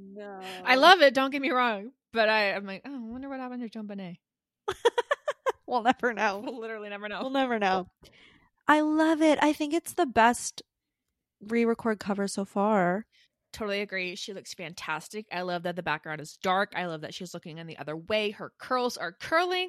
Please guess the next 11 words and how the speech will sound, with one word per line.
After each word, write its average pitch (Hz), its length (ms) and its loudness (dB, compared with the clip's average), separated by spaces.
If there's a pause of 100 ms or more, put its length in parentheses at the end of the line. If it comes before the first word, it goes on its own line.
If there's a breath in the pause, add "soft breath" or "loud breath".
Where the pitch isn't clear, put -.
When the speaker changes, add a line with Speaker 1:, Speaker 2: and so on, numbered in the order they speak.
Speaker 2:
I 202 40 -6
love 190 260 -4
the - 80 -14
purple. 370 600 2 (460 soft breath)
It's 220 160 -8 (100)
everything 262 560 -8
I, 202 200 -8 (400)
we 226 180 -10
could 240 160 -8
have 170 120 -6
wanted, 123 380 -8